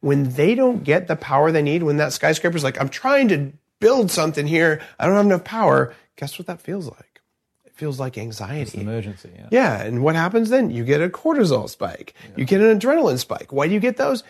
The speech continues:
Speaker 1: You get those spikes because those liberate glucose. When they liberate glucose, hey, look, there's more power for my mitochondria. Now, the neuron can do what it was gonna do. So you're dealing with this on a second-by-second
Speaker 2: Mm.
Speaker 1: basis.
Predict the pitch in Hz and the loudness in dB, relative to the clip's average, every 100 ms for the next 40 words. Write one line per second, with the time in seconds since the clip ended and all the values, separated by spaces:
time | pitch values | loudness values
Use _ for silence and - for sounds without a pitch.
0 | _ - 233 247 175 196 294 - 117 135 | _ 0 4 4 2 2 0 0 -4 -4
1 | - 165 165 151 - 135 156 185 170 156 | -6 -8 -4 -6 -6 -4 -2 -2 -2 0
2 | 151 156 147 139 135 156 180 - - - | 2 2 0 -4 -2 -2 -2 -6 -6 -10
3 | - - - _ 127 123 160 196 156 165 | -12 -16 -20 _ -2 2 2 2 2 0
4 | 226 339 320 - _ 320 370 403 233 226 | 0 -2 -6 -12 _ -2 2 0 2 0
5 | 226 269 294 - 196 220 226 233 247 269 | 2 0 -2 -2 0 0 -2 -2 -2 -4
6 | 311 339 214 113 - - _ - 143 170 | -4 -2 0 -2 -6 -18 _ -4 0 4
7 | 262 269 - _ _ _ _ 139 131 123 | 2 0 -8 _ _ _ _ -2 2 2
8 | 127 123 127 123 120 117 123 117 117 143 | 2 0 -2 0 -2 -4 -6 -8 -2 0
9 | 113 - _ _ - 151 165 277 220 185 | 0 -4 _ _ -4 -2 0 0 2 4
10 | 196 156 131 120 120 120 - 151 156 143 | 4 4 0 -4 -4 -2 -2 -4 -2 -4
11 | 131 104 127 120 123 120 - - | -4 -6 -8 -8 -6 -8 -10 -18